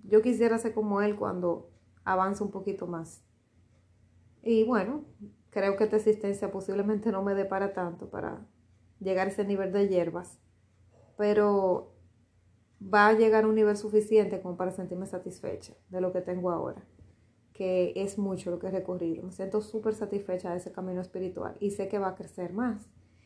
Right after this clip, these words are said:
Entonces, eh, pude conocer personas y cambiar mi mentalidad. Y ahí fue que empecé a seguir a Laín, a hacerme, a hacerme como seguidora de él y seguidora de...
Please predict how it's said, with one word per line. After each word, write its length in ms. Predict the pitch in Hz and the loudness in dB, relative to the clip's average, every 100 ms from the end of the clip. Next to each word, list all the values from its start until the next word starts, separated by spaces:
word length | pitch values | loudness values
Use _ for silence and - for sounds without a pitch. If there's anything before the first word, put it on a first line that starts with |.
| _ _ | _ _
Entonces, 440 | - 262 269 262 - | -2 0 0 -4 -2
eh, 520 | 226 226 226 - - - | 2 4 2 -2 -12 -2
pude 220 | 277 294 | 0 2
conocer 460 | 294 254 - 220 214 | 2 2 2 0 0
personas 540 | 196 - 185 185 185 | -6 -4 -4 -4 -4
y 80 | 208 | -4
cambiar 440 | 214 202 185 220 | -2 -2 0 0
mi 60 | 269 | 2
mentalidad. 560 | 226 202 185 180 - - - _ _ _ _ _ | 0 -2 -4 -6 -6 -10 -18 _ _ _ _ _
Y 100 | 226 | 4
ahí 180 | 202 233 | 6 6
fue 160 | - - | 4 2
que 80 | |
empecé 420 | 214 196 190 190 185 | 0 0 -4 -2 -2
a 120 | 185 | -2
seguir 260 | 180 170 | -4 -2
a 40 | 175 | 0
Laín, 520 | 202 214 208 208 196 | 0 2 4 2 0
a 40 | |
hacerme, 540 | 185 175 185 190 190 190 _ _ _ _ - | -4 -8 -6 -4 -4 -6 _ _ _ _ -6
a 100 | 185 | -4
hacerme 340 | 185 190 196 | -4 -6 -4
como 260 | 208 208 202 | -2 0 0
seguidora 540 | 208 202 190 185 196 | 0 2 2 2 2
de 240 | 190 185 180 | 2 2 2
él 100 | 185 | 0
y 60 | |
seguidora 480 | 180 185 180 180 190 | -4 -4 0 0 0
de... 280 | 190 190 | 0 -2